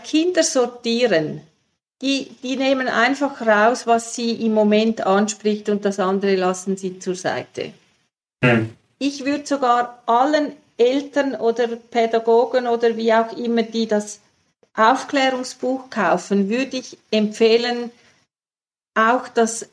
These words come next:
Speaker 1: Sexbuch für Teenager zu kaufen, weil quasi da der Inhalt ist, der vermittelt werden soll. Also das eine ist das Know-how, wie, und das andere ist das Was.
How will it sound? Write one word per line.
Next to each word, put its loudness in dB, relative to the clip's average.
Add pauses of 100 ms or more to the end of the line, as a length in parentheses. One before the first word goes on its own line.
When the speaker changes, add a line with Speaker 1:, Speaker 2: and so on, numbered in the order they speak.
(160)
Speaker 1:
Sexbuch 0
für -2
Teenager -4
zu -8
kaufen, -2
weil 2
quasi 0 (460)
da 4
der 0 (160)
Inhalt -2 (400)
ist, -8 (300)
der 6
vermittelt -2
werden 2
soll. -2
Also 0 (920)
das 0
eine 4
ist -2
das 0
Know-how, 2 (440)
wie, 0 (280)
und -6
das -2
andere 4
ist -2
das -2
Was. -2